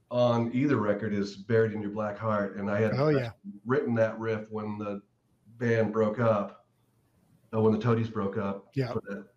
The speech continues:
Speaker 1: hiatus. And, uh, and I thought, "Well, I'd go somewhere else with it now," you know?
Speaker 2: Yeah. Well, I'm glad you did, 'cause I, like I said, all the, all the songs I've heard of Burton Brother, fantastic. Actually,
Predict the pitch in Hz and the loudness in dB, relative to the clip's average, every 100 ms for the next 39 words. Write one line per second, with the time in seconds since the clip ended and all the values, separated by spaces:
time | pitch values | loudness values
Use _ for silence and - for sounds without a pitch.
0 | - 107 110 110 104 92 - - _ _ | -10 0 2 2 2 -4 -8 -18 _ _
1 | _ _ 113 104 101 104 101 98 95 - | _ _ -4 0 2 2 4 4 2 -2
2 | _ _ _ 110 101 98 107 98 120 139 | _ _ _ -4 -2 0 -2 -2 -4 -4
3 | 147 - _ - - _ 117 110 127 120 | -4 -8 _ -20 -20 _ 0 0 2 4
4 | 127 131 113 98 95 98 95 - - 104 | 4 2 0 -2 -2 -6 -8 -12 -14 -4
5 | 107 110 131 113 - _ _ _ _ _ | 0 2 2 -2 -12 _ _ _ _ _
6 | _ - - 170 175 220 160 185 151 135 | _ -20 -4 0 2 2 2 0 0 -4
7 | 151 165 143 139 160 127 - _ - 180 | -2 0 0 0 -2 -4 -8 _ -2 2
8 | 170 165 175 175 170 185 175 147 160 139 | 2 2 2 0 0 0 2 2 0 -2
9 | 165 160 165 160 160 170 170 170 - - | -4 -4 -4 -4 -2 -2 -4 -6 -10 -8
10 | 147 131 156 160 156 151 156 - 135 | -6 -6 -4 -4 -2 -2 -2 -4 -6